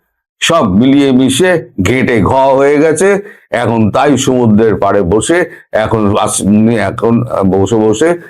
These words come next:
এখন গান গাইছেন আসিম মুনির যে, "মুন্নি বদনাম হুই,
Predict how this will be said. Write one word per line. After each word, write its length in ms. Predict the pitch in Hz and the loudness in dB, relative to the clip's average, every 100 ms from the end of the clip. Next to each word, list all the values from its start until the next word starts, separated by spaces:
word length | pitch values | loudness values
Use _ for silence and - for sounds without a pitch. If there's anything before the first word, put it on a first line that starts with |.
| - - | -8 -4
এখন 360 | 104 107 98 | 0 0 0
গান 280 | 80 104 107 | 0 0 0
গাইছেন 380 | 110 113 120 123 | 2 0 0 -2
আসিম 280 | 98 101 107 | -2 -2 2
মুনির 460 | 110 135 180 165 - - _ | 2 2 2 -2 -8 -20 _
যে, 220 | 95 113 110 - _ _ _ _ - | 0 0 0 -6 _ _ _ _ 0
"মুন্নি 440 | 123 120 113 113 | 2 4 2 2
বদনাম 600 | 98 110 98 98 120 131 | 0 0 0 0 0 0
হুই, 540 | 127 156 208 226 - | 0 2 2 0 -4